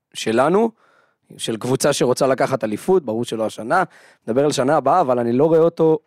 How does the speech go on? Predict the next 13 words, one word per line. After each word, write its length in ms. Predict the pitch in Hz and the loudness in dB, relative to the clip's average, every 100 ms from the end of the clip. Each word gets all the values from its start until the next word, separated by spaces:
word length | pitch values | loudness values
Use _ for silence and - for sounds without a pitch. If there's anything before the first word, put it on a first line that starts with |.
| _ 117 | _ -10
מתקדם 680 | 117 - 117 123 147 139 123 | -10 -4 -4 0 0 0 -2
ל-, 280 | 113 113 110 | -2 -2 -2
לכיוון 420 | 113 - 120 160 | -4 -2 0 0
הזה, 200 | 120 107 - _ _ - | 0 -4 -14 _ _ -8
של 220 | - 117 | -4 -2
קשר, 560 | 110 - 185 196 202 | -2 0 2 2 0
של 180 | - 147 | -2 -6
קבוצה 380 | 123 120 - 180 | -4 -6 0 0
שרצה 360 | - 135 143 135 | 0 -2 -2 0
לאליפות 380 | 123 113 160 | 0 0 -4
בפרמייר 400 | 139 - 110 95 | -6 -8 -14 -14
ליג, 120 | 85 _ _ _ _ _ _ 113 | -20 _ _ _ _ _ _ -8
לצערי. 400 | - 113 139 | -2 0 0